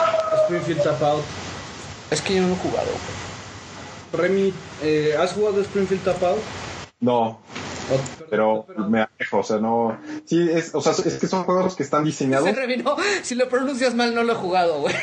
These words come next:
Speaker 3: <laughs> Mi buscador no lo encuentra.
Speaker 2: <laughs>
Speaker 3: Es que, o sea, es, desde antes, o sea, ant-, eh, cuando es, vamos a publicar un juego que esté diseñado de tal manera para que los que tienen, este, dinero gasten en él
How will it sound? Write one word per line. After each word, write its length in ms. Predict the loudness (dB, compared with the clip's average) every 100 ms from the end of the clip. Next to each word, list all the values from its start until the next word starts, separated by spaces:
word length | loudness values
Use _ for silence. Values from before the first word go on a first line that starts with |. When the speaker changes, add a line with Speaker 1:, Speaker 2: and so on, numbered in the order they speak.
| -4 -2
Speaker 3:
<laughs> 1300 | 0 2 0 0 -8 -6 -6 -4 -4 -6 -8 -6
Mi 120 | 2 4
buscador 520 | 2 2 2 4 4
no 100 | 4
lo 80 | 2
encuentra. 560 | 2 0 0 -2 -4 -4
Speaker 2:
<laughs> 20 | -4 -2 0 0 0 0 -2 -2 -2 -2 -4 -2
Speaker 3:
Es 180 | 2
que, 200 | 4 4
o 80 | 2
sea, 160 | 4 4
es, 260 | 2 -2 -8 -6
desde 300 | 0 2 2
antes, 300 | 2 0 -2
o 100 | -2
sea, 140 | 2
ant-, 160 | 2 2
eh, 400 | -2 -2 -2 -2
cuando 560 | 0 2 4 4 2 2 0
es, 140 | 0
vamos 240 | 0 0 0
a 80 |
publicar 320 | 0 0 2 2
un 60 |
juego 240 | 2 0 0
que 80 |
esté 120 | 0 0
diseñado 420 | 0 0 2 4
de 80 | 2
tal 160 | 2
manera 380 | 2 2 2 0 0
para 220 | 0 2
que 60 | 0
los 200 | 0 -2
que 80 |
tienen, 460 | 0 2 2 0 -2 -8 -14 -8 -2
este, 580 | -2 -2 -2 0 2 2
dinero 540 | 2 4 4 2 2
gasten 380 | 2 0 0 0
en 120 | 2
él 180 | 2 0